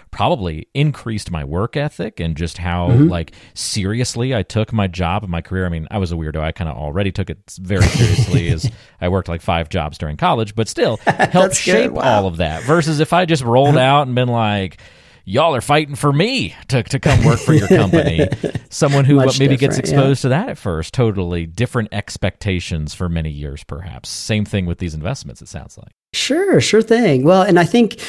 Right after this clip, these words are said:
Speaker 2: when I, when I start these conversations, 'cause we have them all the time, um, it's, yeah, I really like to really paint that historical perspective, uh, for individuals, because if your time horizon or what you're looking at is very short,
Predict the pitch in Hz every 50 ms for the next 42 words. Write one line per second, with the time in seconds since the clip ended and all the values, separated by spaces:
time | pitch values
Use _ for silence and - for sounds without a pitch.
0 | - - - - 165 165 160 156 156 147 - - 147 151 156 156 147 139 - -
1 | 160 165 180 180 180 151 - - - 151 135 139 131 - 139 139 135 - - 135
2 | 127 - - 165 147 151 151 117 - 147 147 143 135 123 - 127 120 117 - -
3 | - - 190 170 156 127 127 120 - - 131 123 - - 135 120 - - 147 131
4 | 131 131 131 131 131 135 135 135 - - 160 151 147 147 - - - - - -
5 | - - _ - - 160 160 151 160 151 143 156 185 190 175 147 139 143 143 143
6 | - - 139 131 131 - - _ _ - 156 151 143 135 - - 156 151 147 -
7 | 135 127 117 113 127 117 - - 131 127 131 127 127 135 120 117 117 113 - -
8 | - 196 240 233 - - 123 123 117 - - 285 151 135 131 131 123 - 139 135
9 | 131 127 131 123 127 127 - 131 127 123 113 - - - - 143 143 135 - -
10 | - - - - - - 143 143 - 147 143 143 139 135 139 - - 208 208 220
11 | 233 190 156 143 139 135 139 135 135 135 131 127 127 127 139 139 - - 131 127
12 | 127 143 160 165 - 139 131 131 127 127 127 123 117 127 139 135 123 123 113 -
13 | - 269 285 185 143 127 -